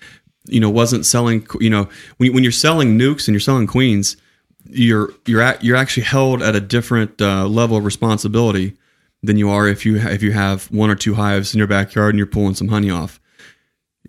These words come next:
You can s-, you can fly under the radar with it, with just a few hives, and you don't have to be inspected.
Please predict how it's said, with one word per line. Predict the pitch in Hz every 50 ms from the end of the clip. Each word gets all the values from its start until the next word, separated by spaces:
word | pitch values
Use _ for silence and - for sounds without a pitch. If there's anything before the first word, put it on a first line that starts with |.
| _
You | - - 113 110
can | - 107
s-, | 101 - - -
you | - 117
can | 107 110 104
fly | - - 120 120 117
under | 120 117
the | 107 101 98
radar | 104 104 104 98 92 95 98 98 98 92 - _ - _ _
with | 98 104 98
it, | 104 -
with | - 104 -
just | 107 98 -
a | 101
few | 95 - 104 101 101 98 95 - - - _ _
hives, | 101 104 101 95 95 95 95 -
and | - 98 104
you | 107
don't | 104 117 107 92
have | 113 104 101
to | - 98
be | 101 104
inspected. | 95 98 - - 90 101 - - 95 90